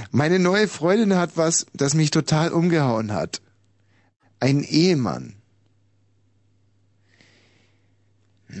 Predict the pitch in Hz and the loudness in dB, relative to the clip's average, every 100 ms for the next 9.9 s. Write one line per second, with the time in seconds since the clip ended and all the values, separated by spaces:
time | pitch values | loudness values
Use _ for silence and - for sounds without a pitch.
0 | - _ _ _ - - - - _ _ | -20 _ _ _ -10 -10 -12 -20 _ _
1 | - - - _ _ _ _ _ _ _ | -20 -20 -20 _ _ _ _ _ _ _
2 | _ _ _ _ 113 - - _ _ _ | _ _ _ _ -20 -20 -20 _ _ _
3 | _ _ _ _ _ _ _ - - _ | _ _ _ _ _ _ _ -20 -20 _
4 | 135 135 156 190 208 - 160 156 185 - | 0 4 4 4 0 -2 -4 -2 -2 -4
5 | - - _ _ _ - 139 180 185 185 | -12 -14 _ _ _ -4 0 0 0 2
6 | 180 160 131 131 180 185 156 135 156 - | 4 2 2 0 0 -2 -2 -2 -2 0
7 | 147 147 147 165 196 147 107 80 78 - | 0 2 2 0 2 0 0 -2 -8 -10
8 | - _ _ _ _ _ - 147 170 - | -10 _ _ _ _ _ -2 2 2 2
9 | 214 180 - 170 - - 180 226 | 0 0 2 0 0 2 2 2